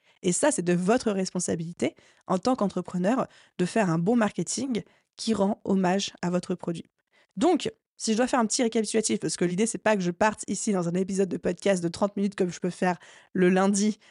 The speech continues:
dans ce podcast-là, c'est que lorsqu'on regarde cette phrase de « j'ai plein de bons retours, mais personne n'achète », il faut distinguer le « j'ai plein de bons retours » du « personne n'achète ». Le « j'ai plein de bons retours », on le laisse de côté,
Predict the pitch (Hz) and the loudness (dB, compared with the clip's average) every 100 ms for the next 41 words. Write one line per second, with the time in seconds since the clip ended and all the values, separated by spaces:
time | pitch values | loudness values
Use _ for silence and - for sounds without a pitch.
0 | _ 190 170 - 175 175 - 170 - 208 | _ 0 2 0 0 0 0 -2 0 0
1 | 349 - - - 214 240 254 330 202 208 | 0 -4 -10 -4 -2 2 2 2 0 -2
2 | - 196 214 240 247 208 - 240 214 185 | 0 0 2 0 0 -4 -2 -2 0 0
3 | 175 214 247 247 220 220 214 233 180 _ | 0 0 0 0 2 2 2 0 -2 _
4 | _ _ 185 202 247 220 202 202 185 180 | _ _ 0 2 2 0 0 0 0 0
5 | - - - - _ _ - 208 220 226 | 0 0 -4 -8 _ _ -4 0 2 2
6 | - 254 247 190 180 233 240 220 208 196 | 0 0 2 2 2 2 2 2 2 2
7 | 247 349 _ 185 185 285 - _ - 226 | 0 -2 _ -4 -2 -2 -4 _ -2 -2
8 | - 233 214 - 170 - _ _ _ 202 | 0 0 0 -2 -6 -10 _ _ _ 0
9 | 247 226 196 175 226 247 220 226 208 202 | 4 2 0 -2 0 2 2 4 2 2
10 | 247 277 - 214 214 214 196 190 - 185 | 2 0 0 2 4 2 2 0 0 0
11 | 220 | 0